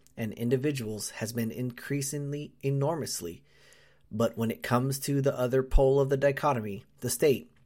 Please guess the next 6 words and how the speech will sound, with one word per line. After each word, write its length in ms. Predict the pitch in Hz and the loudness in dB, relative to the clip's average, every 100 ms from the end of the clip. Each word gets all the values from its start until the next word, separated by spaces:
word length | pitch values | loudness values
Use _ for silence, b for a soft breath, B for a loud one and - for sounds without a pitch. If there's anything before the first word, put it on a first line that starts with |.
| b b b _ | b b b _
libertarians 760 | 104 117 131 143 139 120 113 | -4 -2 -2 0 0 0 -2
seem 260 | 110 127 123 | -4 -2 -2
to 120 | 127 | -2
be 180 | 123 135 | -2 -2
less 260 | 113 110 - | -2 -2 -4
sophisticated. 800 | 127 131 131 117 - 104 101 | -6 -6 -6 -6 -6 -6 -8